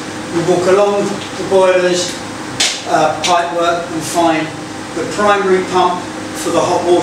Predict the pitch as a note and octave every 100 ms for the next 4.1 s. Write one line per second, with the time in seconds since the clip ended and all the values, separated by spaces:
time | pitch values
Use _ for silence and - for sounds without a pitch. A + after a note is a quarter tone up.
0 | - - F3+ F3 E3+ G3 G3+ - - -
1 | - - - - - - - - D#3+ D#3
2 | G3+ F#3+ F3+ E3+ F3 F3 E3 D#3 E3 E3
3 | F#3+ - E3 D3+ E3 D#3 D3+ - F#3 F#3